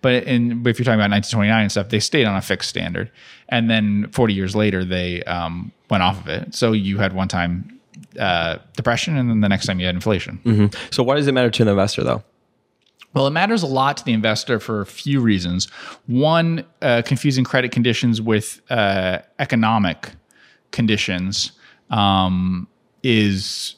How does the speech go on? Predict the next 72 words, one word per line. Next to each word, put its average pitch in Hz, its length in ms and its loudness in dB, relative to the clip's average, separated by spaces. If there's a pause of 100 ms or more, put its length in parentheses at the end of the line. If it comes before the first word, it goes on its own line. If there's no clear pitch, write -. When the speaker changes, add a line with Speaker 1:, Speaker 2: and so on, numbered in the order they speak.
(220)
Speaker 1:
very 110 160 0
serious. 76 380 -2
So 147 200 0
the, 131 120 2
the 131 120 2
worst 180 320 0
thing 170 200 0
that, 123 360 0
so 135 200 2
in 135 160 2
general, 139 440 2
the 120 140 0
way 131 180 2
you 123 220 4
lose 117 240 2
a 110 40 4
lot 104 240 4
of 98 60 0
money 101 180 4
in 95 60 2
the 92 60 0
stock 85 320 -2
market 92 400 -6 (260)
is 120 100 -4
by 113 140 2
buying 107 360 0
a 101 80 -2
bad 101 360 0
business 98 360 -2
during 98 180 -2
times 90 260 -4
of 82 80 -10
loose 82 180 -8
credit. - 320 -12 (380)
Overwhelmingly, 85 640 -2 (240)
that's 90 240 -2
how 90 120 -2
people 80 260 -6
lose 76 120 -8
a 78 40 -8
lot 65 120 -4
of 64 60 -10
money. 64 240 -12 (460)
So 123 580 0
you 127 180 0
buy 117 200 2
a 117 80 2
marginal 123 440 2
business, 113 420 0
you 120 60 -4
buy 104 200 0
something 107 200 -2
that 98 80 -4
isn't 101 220 -6
really 110 220 0
much 98 180 0
of 95 80 -6
a - 20 -8
business 90 280 -6
and 101 80 -6
stuff, 95 160 -6
and 104 120 -2
you 110 80 0
buy 92 180 0
it - 40 -6
during 87 180 -8
loose 82 140 -12
credit. 76 280 -8
Almost 170 260 -2
no 175 60 -2
one 131 340 -2
will 107 260 0